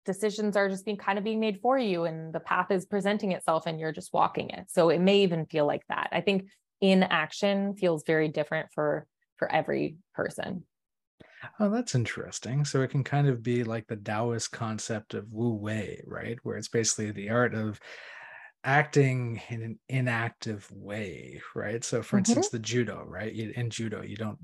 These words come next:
Speaker 2: push against your opponent, you use their force and you, uh, use that against them. So I guess, yeah, action through inactivity. Hmm.
Speaker 1: Exactly. And there's, there's actually so much nuance to this that, I mean, if, if I was gonna explore every little nook and cranny, it would take us,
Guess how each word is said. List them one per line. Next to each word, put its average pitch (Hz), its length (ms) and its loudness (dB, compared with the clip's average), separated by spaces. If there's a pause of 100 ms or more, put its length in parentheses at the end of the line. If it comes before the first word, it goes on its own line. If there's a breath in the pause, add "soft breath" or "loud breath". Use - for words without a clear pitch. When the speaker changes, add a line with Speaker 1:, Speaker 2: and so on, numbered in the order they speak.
Speaker 2:
push - 260 -6
against 110 420 -2
your 110 140 -4
opponent, 107 480 -4
you 113 80 0
use 113 380 2
their 110 180 0
force - 580 -2 (120)
and 101 260 -6
you, 98 400 -6
uh, - 240 -6 (460 loud breath)
use 110 240 2
that 98 180 0
against 113 340 0
them. - 260 -12
So - 360 -8 (100)
I 113 100 -6
guess, - 540 -2
yeah, 156 220 0 (140)
action 113 360 0
through - 160 -4
inactivity. 113 760 -8 (240)
Hmm. 220 60 4
Speaker 1:
Exactly. 160 520 2
And 208 100 6
there's, 294 360 4
there's 277 180 8
actually 294 300 2
so 196 180 4
much 196 240 2
nuance 170 360 2
to - 40 0
this 175 240 2
that, 147 300 0
I 165 80 -2
mean, 151 360 -4
if, 160 120 0 (240)
if 175 120 -2
I 165 120 6
was 170 120 0
gonna 185 160 6
explore 165 400 2
every 165 360 0
little 156 300 -2
nook 156 240 -6
and 151 140 -4
cranny, 151 380 -4
it 147 100 -4
would 151 140 -6
take 151 220 -2
us, - 260 -2